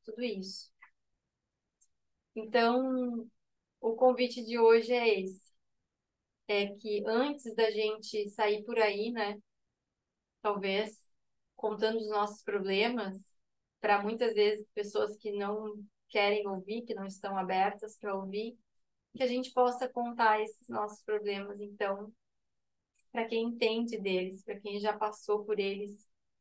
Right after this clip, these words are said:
e pra quem tem um caminho pra nos apresentar, pra nos, pra nos ensinar, pra que a gente possa seguir e também se transformar.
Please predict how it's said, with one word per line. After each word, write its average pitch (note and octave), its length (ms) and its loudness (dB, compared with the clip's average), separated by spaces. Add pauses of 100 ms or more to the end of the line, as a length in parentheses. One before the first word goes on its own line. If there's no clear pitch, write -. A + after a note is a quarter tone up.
e G#3+ 120 -10
pra A3 180 2
quem A#3 260 -4
tem A3+ 380 2 (440)
um A3+ 180 -4
caminho A3+ 760 0 (280)
pra G3+ 180 -2
nos G3+ 160 -6
apresentar, G3+ 960 -2
pra G#3+ 80 -8
nos, G3+ 440 -10 (1040)
pra G#3 100 -2
nos G#3 200 0
ensinar, G#3 760 -2 (560)
pra G#3 120 -8
que G#3 60 -6
a G#3+ 40 -2
gente G#3 240 -6
possa G3+ 320 -2
seguir G3+ 460 -6
e G3+ 40 -10
também G3+ 320 -4
se - 140 -8
transformar. G#3 760 -6